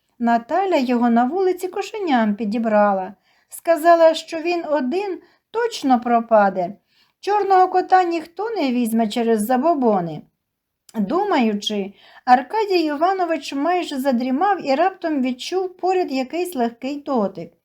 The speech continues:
Він аж стрепенувся від несподіванки. Мабуть, це їхній кіт ліг поруч, хоча так зазвичай його обіймала Наталя.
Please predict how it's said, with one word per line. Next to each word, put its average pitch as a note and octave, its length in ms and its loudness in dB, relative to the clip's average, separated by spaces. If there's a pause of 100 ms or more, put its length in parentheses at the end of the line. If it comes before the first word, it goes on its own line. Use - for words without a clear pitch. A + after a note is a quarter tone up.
(420)
Він A3+ 180 2
аж A3 140 -2
стрепенувся A3+ 840 -2
від C#4 160 -2
несподіванки. G#3+ 1080 -2 (360)
Мабуть, D4+ 460 0
це D#4 180 -2
їхній F#4 500 0
кіт C#4+ 420 -2
ліг C4+ 400 -4
поруч, A#3+ 540 0 (320)
хоча E4+ 520 0
так E4+ 340 4
зазвичай D4 680 -2
його A#3+ 280 0
обіймала G3+ 680 -2
Наталя. G3 640 -4